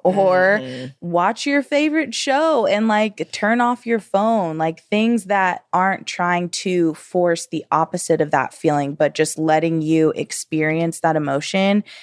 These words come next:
Speaker 1: and creating space for it to be okay for you to experience. And, like,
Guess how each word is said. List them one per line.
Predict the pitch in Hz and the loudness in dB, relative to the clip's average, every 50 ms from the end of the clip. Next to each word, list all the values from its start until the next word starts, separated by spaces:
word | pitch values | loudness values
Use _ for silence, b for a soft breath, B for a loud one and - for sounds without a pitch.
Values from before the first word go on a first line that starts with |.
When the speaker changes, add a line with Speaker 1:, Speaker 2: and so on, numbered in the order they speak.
| B B B | B B B
Speaker 1:
and | 156 160 160 | -2 -2 -2
creating | - - 165 165 165 165 165 156 156 | -2 0 2 2 4 4 2 0 -2
space | - - - 160 156 156 160 - - | -4 -4 -2 0 0 0 0 -2 -4
for | - - 156 151 147 147 | -2 0 2 2 4 4
it | 147 135 - - | 2 0 -2 -4
to | - - 160 | -6 -8 -4
be | 160 156 160 160 160 160 156 151 - _ - - - - | -2 0 0 2 2 0 0 -2 -4 _ -16 -8 -2 0
okay | 160 160 160 - - 165 156 151 165 190 208 - | 0 0 0 -2 -2 0 2 2 2 0 -2 -4
for | _ - - 175 | _ -8 -4 -2
you | 170 165 | -2 0
to | 160 | -2
experience. | 147 - - - 160 160 175 202 214 214 - | -2 -6 -8 -6 -4 -2 0 0 0 0 0
And, | 170 | 0
like, | 170 160 160 - | 0 0 0 -2